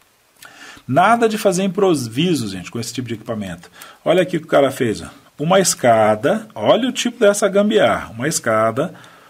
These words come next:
uma prancha de madeira e ele colocou do outro lado na P T A,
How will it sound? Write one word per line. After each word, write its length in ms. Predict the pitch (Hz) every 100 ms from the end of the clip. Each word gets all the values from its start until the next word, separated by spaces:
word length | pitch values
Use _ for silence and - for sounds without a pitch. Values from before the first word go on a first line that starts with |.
| _ _ -
uma 240 | 160 190
prancha 400 | 185 175 233 -
de 80 | 208
madeira 480 | 202 180 139 147 170
e 20 |
ele 80 | 175
colocou 300 | 170 156 165
do 60 |
outro 180 | 151 147
lado 160 | 143 139
na 100 | -
P 140 | 156
T 160 | 147 180
A, 220 | 120